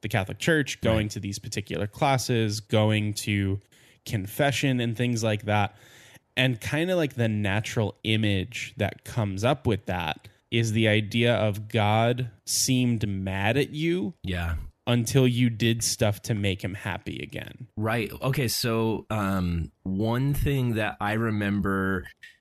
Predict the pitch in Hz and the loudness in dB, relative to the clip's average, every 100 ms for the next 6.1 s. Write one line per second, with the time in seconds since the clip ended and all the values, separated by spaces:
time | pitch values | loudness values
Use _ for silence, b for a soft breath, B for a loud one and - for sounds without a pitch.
0 | - 135 127 151 151 104 92 - 98 101 | -2 0 0 0 -2 -2 -6 -8 -6 -2
1 | 117 113 95 92 87 104 101 123 117 110 | 0 0 0 -2 -2 -2 -2 -2 -2 -2
2 | 98 123 120 127 131 139 139 - 143 135 | -2 -2 -2 -2 0 0 -2 -2 -2 0
3 | 127 117 104 92 98 98 101 95 80 98 | 0 0 0 0 0 0 0 -2 -2 -2
4 | 95 95 87 - - 104 101 98 95 80 | 0 0 -2 -4 -4 -2 0 0 -2 -2
5 | 92 92 104 113 - - 98 95 92 90 | -2 0 0 -2 -2 -2 -2 0 0 -2
6 | 101 | -4